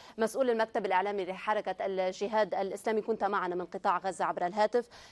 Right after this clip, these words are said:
سيد، آه، أليف صباغ، يعني، آه، آه، بموازاة ما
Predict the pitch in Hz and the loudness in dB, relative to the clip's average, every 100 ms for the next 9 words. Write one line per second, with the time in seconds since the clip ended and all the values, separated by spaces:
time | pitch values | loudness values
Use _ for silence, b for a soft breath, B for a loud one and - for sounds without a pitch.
0 | B B 294 311 302 220 254 254 247 226 | B B 4 6 6 6 4 6 8 6
1 | 226 240 269 302 311 254 220 247 220 294 | 6 4 2 0 4 4 4 4 6 6
2 | 277 240 233 226 220 - 208 202 196 190 | 6 4 6 6 6 6 6 6 6 4
3 | 202 190 190 185 180 254 262 277 277 294 | 4 6 4 2 2 2 4 4 4 6
4 | 330 330 285 240 233 | 4 4 2 4 4